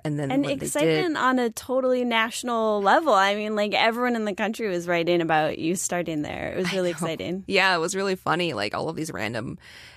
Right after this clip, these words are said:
Speaker 1: uh, radio stations and publications wanted me to say stuff to them and, like, you know, talk about the job, which was really exciting. Um, I just don't feel worthy of it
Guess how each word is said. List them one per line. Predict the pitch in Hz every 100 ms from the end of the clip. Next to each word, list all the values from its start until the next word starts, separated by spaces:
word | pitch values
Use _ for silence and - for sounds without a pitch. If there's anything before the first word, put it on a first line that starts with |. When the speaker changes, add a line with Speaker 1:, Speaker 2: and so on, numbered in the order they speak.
| -
Speaker 1:
uh, | - 113 -
radio | - 220 196
stations | 180 160 156 131 120 113
and | 95
publications | - 92 - 120 123 113 127 135 -
wanted | - 143 110 92 - -
me | -
to | 92 90 -
say | - -
stuff | - - -
to | 78
them | 76 52 50
and, | 53 -
like, | - -
you | -
know, | -
talk | - - -
about | - -
the |
job, | 131 151 151 147 143
which | 147
was | 156 156
really | 175 185 196
exciting. | - 277 285 180 143 - - - - -
Um, | 170 156 151 147 147 147 _ _ _ _ _ _ _ _ _ _ _ _ _ _ -
I | 185 180
just | 180 175 - - _ _ _ - -
don't | 175 175
feel | 196 175 170 165 160
worthy | - 151 160 185
of | 196
it | 247 269